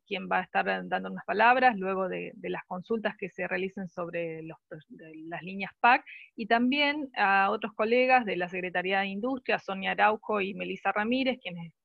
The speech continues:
bueno, como comentó Pablo, están con las mesas sectoriales, y otros con estos encuentros,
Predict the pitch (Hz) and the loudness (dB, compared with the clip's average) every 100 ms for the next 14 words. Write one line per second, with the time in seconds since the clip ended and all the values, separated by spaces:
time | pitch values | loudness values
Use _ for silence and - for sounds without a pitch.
0 | - 175 170 180 170 175 175 180 196 226 | -10 -8 -8 -10 -10 -10 -10 -8 2 4
1 | 247 214 - 185 175 - _ _ - 196 | 4 2 -2 -6 -8 -18 _ _ -4 -2
2 | 180 170 214 214 - 196 185 180 _ _ | -2 -4 -4 -4 2 2 2 -4 _ _
3 | _ _ _ 190 - 214 269 277 277 262 | _ _ _ -8 -2 2 8 8 6 0
4 | - 202 202 208 208 - _ _ _ _ | -2 -2 0 0 0 -4 _ _ _ _
5 | 202 202 202 214 208 202 196 220 220 220 | -2 -2 0 0 0 -4 2 2 2 2
6 | 214 | 0